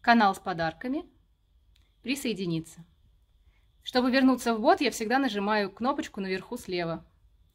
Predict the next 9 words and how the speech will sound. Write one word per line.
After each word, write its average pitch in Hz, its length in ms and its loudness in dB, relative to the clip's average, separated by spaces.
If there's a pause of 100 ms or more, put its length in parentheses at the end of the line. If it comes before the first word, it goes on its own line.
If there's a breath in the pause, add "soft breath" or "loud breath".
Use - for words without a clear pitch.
Стрелочку. 180 640 -6 (2000)
Я 233 180 2
подписался. 202 720 -6 (3000)
Подтверждаю 247 560 2
регистрацию 254 560 0
на 240 80 0
доске 208 320 -2
учета 240 260 -8
подарков. 170 640 -8